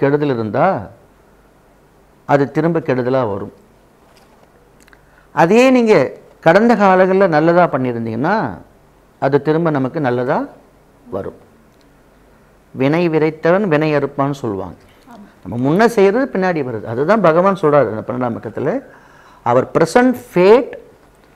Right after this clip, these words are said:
Speaker 1: child of past energies." அப்ப என்ன புரிஞ்சுக்கணும்,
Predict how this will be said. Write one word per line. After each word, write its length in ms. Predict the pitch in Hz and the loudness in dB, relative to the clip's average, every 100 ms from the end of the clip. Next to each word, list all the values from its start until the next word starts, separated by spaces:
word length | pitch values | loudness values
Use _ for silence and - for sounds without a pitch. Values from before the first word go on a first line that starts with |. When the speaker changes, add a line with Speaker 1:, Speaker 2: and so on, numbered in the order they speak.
| _ _ _ - | _ _ _ -2
Speaker 1:
child 280 | 175 185 175 180 | 2 2 4 0
of 60 | 175 - | 0 -4
past 420 | 156 160 165 - - 135 | 0 2 0 -4 -4 -2
energies." 540 | 113 110 104 104 - - - - - _ _ _ _ _ _ - _ - _ _ _ _ _ - | -2 -6 -8 -10 -10 -16 -18 -20 -20 _ _ _ _ _ _ -20 _ -20 _ _ _ _ _ -10
அப்ப 120 | 117 117 | -6 -4
என்ன 100 | 147 226 190 | -2 0 2
புரிஞ்சுக்கணும், 520 | 185 156 123 135 | 0 0 0 -2